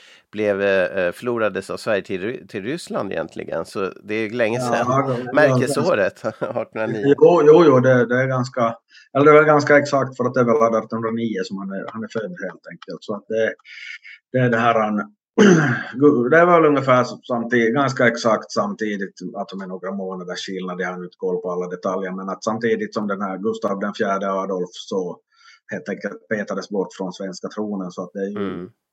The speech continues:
Speaker 2: det, det är ju inte igår han var född direkt, utan
Speaker 1: Men, och var han sen un-, under sin karriär innan han blev president mycket aktiv politiskt, eller? Man vet inte så mycket om den tiden före.
Speaker 2: Nja, nog säg inte det. Alltså, han,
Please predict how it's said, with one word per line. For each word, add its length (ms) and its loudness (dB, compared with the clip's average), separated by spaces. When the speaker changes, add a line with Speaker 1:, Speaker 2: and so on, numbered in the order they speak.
Speaker 2:
det, 180 -8
det 100 -6
är 80 -6
ju 60 -8
inte 140 -12
igår 380 2
han 120 -10
var 140 -12
född 220 -18
direkt, 360 -14
utan 300 -16
Speaker 1:
Men, 180 -2
och 160 -6
var 140 2
han 200 0
sen 340 0
un-, 180 -8
under 240 -6
sin 160 -6
karriär 320 -2
innan 160 -6
han 100 -6
blev 160 -2
president 540 -6
mycket 340 -2
aktiv 380 -6
politiskt, 720 -6
eller? 180 0
Man 160 0
vet 200 -4
inte 160 -8
så 80 -4
mycket 220 -2
om 160 -4
den 200 0
tiden 380 -8
före. 380 -10
Speaker 2:
Nja, 560 6
nog 340 0
säg 340 0
inte 240 -4
det. 160 6
Alltså, 340 2
han, 440 0